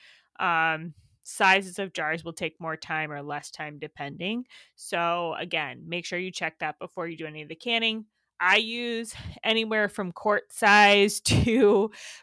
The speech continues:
probably, like, half cup mason jars. So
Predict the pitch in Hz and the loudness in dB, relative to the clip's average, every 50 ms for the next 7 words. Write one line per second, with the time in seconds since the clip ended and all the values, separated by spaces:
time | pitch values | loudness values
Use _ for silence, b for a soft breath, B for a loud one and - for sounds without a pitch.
0 | B - 262 214 214 214 220 220 220 208 202 185 190 185 180 180 170 - - _ | B 2 6 6 6 6 4 2 2 2 0 0 0 0 0 0 -2 -6 -14 _
1 | _ _ - 190 190 196 180 180 185 - - - - 226 226 233 247 _ - - | _ _ -10 -2 2 4 4 4 4 0 -6 -4 0 4 4 4 2 _ -4 -18
2 | - _ _ b b b b b b 226 226 233 254 269 - 277 262 262 285 262 | -18 _ _ b b b b b b 2 4 4 4 2 0 -4 -2 0 2 4
3 | 254 247 262 277 269 - - 202 175 175 175 175 165 165 175 | 4 2 2 -2 -4 -6 -2 2 2 4 4 4 2 0 -4